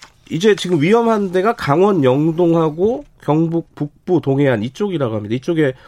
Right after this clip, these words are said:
호우특보가 발령이 돼 있고 모레까지 비가 계속된다고 합니다. 어, 연결됐어요? 예. 중앙대책-, 대책본부, 어, 누가 나와 계시나?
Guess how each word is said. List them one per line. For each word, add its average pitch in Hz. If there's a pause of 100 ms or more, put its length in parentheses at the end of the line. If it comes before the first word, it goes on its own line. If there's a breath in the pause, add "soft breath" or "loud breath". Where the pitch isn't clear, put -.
(120 soft breath)
호우특보가 147
발령이 123
돼 117
있고 98 (320 soft breath)
모레까지 160 (260)
비가 123
계속된다고 110
합니다. 123 (380 soft breath)
어, 127 (100)
연결됐어요? 156 (180)
예. 127 (200 loud breath)
중앙대책-, 202
대책본부, 180 (440 soft breath)
어, 110 (260)
누가 127
나와 117
계시나? 117